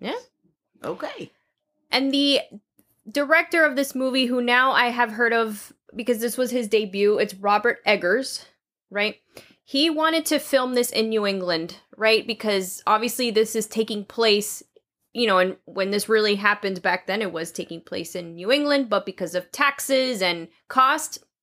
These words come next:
Speaker 1: <clears throat> sorry, they had to film in Canada. And this also proved as an issue because he didn't feel like the <laughs> forest in Canada mimicked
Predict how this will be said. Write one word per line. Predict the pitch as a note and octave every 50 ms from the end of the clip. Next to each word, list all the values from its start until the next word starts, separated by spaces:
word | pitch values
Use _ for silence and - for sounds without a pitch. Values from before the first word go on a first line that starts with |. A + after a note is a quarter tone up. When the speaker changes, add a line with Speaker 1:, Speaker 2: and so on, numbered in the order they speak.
| _ _ _ _
Speaker 1:
<clears throat> | _ - C#4 C#4+ C#4 G3+ -
sorry, | - A3 G#3 G3 F#3 F3+ - F#3
they | F#3 G#3+ G#3
had | G#3 G3+ G3 G3 F#3+ -
to | - A3
film | - - F3+ E3 E3 E3
in | - E3+ E3+ D#3+ E3+
Canada. | - - C4 D#4 F#4 D#4 G3+ D#3 - - _ _ _ _ - - - - _ _ _ _ _ _ _
And | G#3 A3 A3+ A3+ A3+ A3+
this | A3+ A3+ A3 A#3+
also | A#3 A#3+ A#3+ - B3 A3+
proved | G#3+ - - A#3+ A#3 A3+ A3+ G#3 G3 - - _ _ _ _ _ _
as | - G3+ G3+ G3+
an | G3+ -
issue | - C4+ C#4+ - C#4+ B3 A3+
because | G3 G#3+ - A3+ G#3+ G3 G3+
he | A3+ B3+ B3
didn't | C4+ C4+ B3+ A#3
feel | - - - - A3 G#3+ A3 A3 A3+ A3
like | G#3 F#3 F3+ E3+ F3 - - _ _ _
the | F3+ G#3+ G3+
<laughs> | G3+ - -
forest | - G#3 G#3+ A#3+ A#3 A#3+ A#3+ A#3+ - -
in | - G#3+ G#3 G3+
Canada | G3+ - G#3+ F3+ G3 G#3+ G#3+ G3+ G#3+ G#3+ G#3+ A3 A3+ A#3 A3
mimicked | G3 G3 G#3 G#3 G#3 G#3+ G#3+ G#3+ G#3+ - - - -